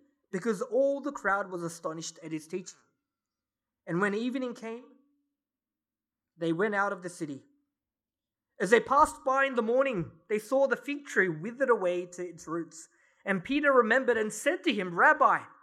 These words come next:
look, the fig tree that you cursed has withered.' And Jesus answered them, 'Have faith in God. Truly I say to you,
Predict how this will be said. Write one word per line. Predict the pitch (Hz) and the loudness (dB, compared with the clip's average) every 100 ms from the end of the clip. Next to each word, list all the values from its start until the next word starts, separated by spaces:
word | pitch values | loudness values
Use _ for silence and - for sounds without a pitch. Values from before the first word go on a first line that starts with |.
| _ _ | _ _
look, | 156 294 - - - _ _ _ _ _ _ _ - | -2 2 2 0 -12 _ _ _ _ _ _ _ -2
the | 180 | -2
fig | 180 - 330 320 | -2 0 2 2
tree | - 311 302 | -2 -2 4
that | 285 233 196 | 4 4 -4
you | 190 175 | -12 -12
cursed | - - 214 202 - - - _ _ | -8 -2 0 0 -2 -16 -20 _ _
has | 190 165 | -6 -4
withered.' | 170 - 170 123 - _ _ _ _ - | -2 0 -2 -4 -20 _ _ _ _ -8
And | 196 165 | -6 -4
Jesus | 262 302 320 | -2 0 0
answered | 254 285 277 175 | 2 2 -2 -6
them, | 151 127 _ _ _ _ _ - | -6 -6 _ _ _ _ _ 2
'Have | 262 269 269 | 4 4 0
faith | - 202 196 - - | -6 -2 -2 -6 -12
in | 202 | -6
God. | 165 175 156 120 _ _ _ _ _ - | 0 0 0 -8 _ _ _ _ _ -12
Truly | - 302 311 262 | 4 6 6 4
I | 233 | 2
say | 220 254 285 | 2 0 0
to | |
you, | 196 147 | -2 -4